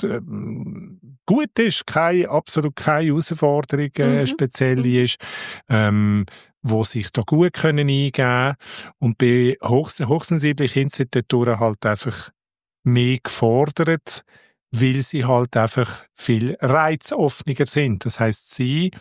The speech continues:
Speaker 1: nehmen ja so einfach viel, viel mehr auf und viel mehr wahr. Ihnen fallen auch mehr Details auf. Und sie haben so eine riesige Informationsmenge zum Verarbeiten.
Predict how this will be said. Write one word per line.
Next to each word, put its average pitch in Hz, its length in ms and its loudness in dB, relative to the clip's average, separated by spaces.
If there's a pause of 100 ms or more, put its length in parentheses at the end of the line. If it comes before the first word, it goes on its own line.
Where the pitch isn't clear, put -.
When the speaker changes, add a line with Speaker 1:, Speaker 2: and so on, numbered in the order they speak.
(360)
Speaker 1:
nehmen 135 600 0 (160)
ja 143 220 0
so 131 420 0
einfach 135 300 -2
viel, 131 340 0
viel 131 340 0
mehr 120 320 2
auf 208 420 0
und 165 180 0
viel 135 260 2
mehr 120 240 2
wahr. 127 400 2 (680)
Ihnen 123 180 4
fallen 117 380 2
auch 113 80 2
mehr 113 200 0 (100)
Details 135 640 0
auf. - 520 -2 (580)
Und 107 160 2
sie 123 180 0
haben 127 200 0
so 127 340 0
eine 131 220 -2
riesige 147 720 -2
Informationsmenge 147 1500 0
zum 127 240 -2
Verarbeiten. 107 1300 0